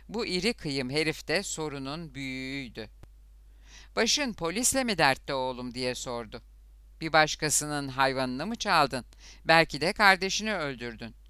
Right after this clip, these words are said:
Ya da kardeşinin karısıyla yattın ha?" Hendrik ona boş boş baktı. "Cevap ver oğlum." "Hayır. Benimle konuşurken Baas diyeceksin, anladın mı?"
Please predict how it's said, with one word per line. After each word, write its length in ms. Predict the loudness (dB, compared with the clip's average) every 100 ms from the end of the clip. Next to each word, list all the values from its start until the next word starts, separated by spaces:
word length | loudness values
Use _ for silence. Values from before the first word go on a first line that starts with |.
| -4
Ya 140 | 0
da 120 | 0
kardeşinin 760 | 0 2 2 2 -2 -4 -6 -8
karısıyla 580 | 0 0 2 0 2 2
yattın 460 | 2 0 -2 -6
ha?" 240 | -2 -2 -2 -12 -20 -20 -20 -20 -20 -20 -20 -20 -20 -8
Hendrik 560 | -2 -2 -2 -4 -6
ona 380 | -6 -2 -2 0
boş 380 | -2 -4 -8 -8
boş 360 | -6 -6 -4 2
baktı. 440 | 2 0 -12 -12 -14 -20 -20 -4
"Cevap 460 | 2 4 4 2
ver 180 | 2 2
oğlum." 360 | 0 -4 -6 -12 -16 -20 -20 -20 -20 -20 -2
"Hayır. 600 | 2 2 2 -4 -8 -12 -20 -20 -20 -20 -20 -2
Benimle 440 | 2 2 4 2
konuşurken 840 | 2 -2 -6 -6 -6 0 2 2 6
Baas 460 | 8 8 6 2 -2
diyeceksin, 540 | -6 -4 -4 -2 -2
anladın 540 | -2 -2 -2 -2 -4 -6
mı?" 140 | -10